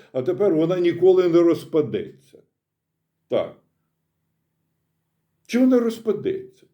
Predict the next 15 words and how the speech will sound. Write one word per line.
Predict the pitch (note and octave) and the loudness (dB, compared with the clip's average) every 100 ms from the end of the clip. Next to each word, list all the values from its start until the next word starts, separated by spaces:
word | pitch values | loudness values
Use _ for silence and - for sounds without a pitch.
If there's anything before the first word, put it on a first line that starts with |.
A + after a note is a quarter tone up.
| _ _ | _ _
Ну, | F3 | -6
давайте. | G3 D4 F3 F#2+ - _ _ _ _ _ _ _ _ _ _ _ _ _ _ _ _ _ | -2 -2 -4 -8 -16 _ _ _ _ _ _ _ _ _ _ _ _ _ _ _ _ _
Почнемо | C#3+ C3 G3 F3+ C#3 | -8 -4 0 0 0
думати. | B2 C4 F3 G2+ - D#2+ - _ _ _ _ C3+ | -2 -2 -2 -4 -8 -20 -20 _ _ _ _ -2
Тому | E3 | 0
що, | E3+ F#3+ D#3 - - _ | 4 4 2 -4 -18 _
схоже, | - F3 A#3 G#3+ | -10 -2 0 0
що | - E3+ | -4 -4
нам | F#3+ G#3 | -4 -2
знову | E3 G#3+ C4+ A3+ | 2 2 0 -4
прийдеться | A#3 F#3+ B2 A2 - A#2 - - _ | -6 -4 -2 -4 -4 -8 -8 -18 _
самоорганізовуватися | - D#3+ E3 D3 D3 D3 C3+ B2 G#2 F#2+ F#2+ - F2+ - E2+ - _ _ _ _ _ _ _ - | 0 2 4 4 2 0 0 0 0 -2 -8 -10 -20 -16 -18 -20 _ _ _ _ _ _ _ -4
у | D#3 | -2
цьому | C#3 D#3 C#3+ C3+ | 4 4 4 -2
сенсі. | - A2+ F#2 F2+ - | -2 -4 -4 -14 -20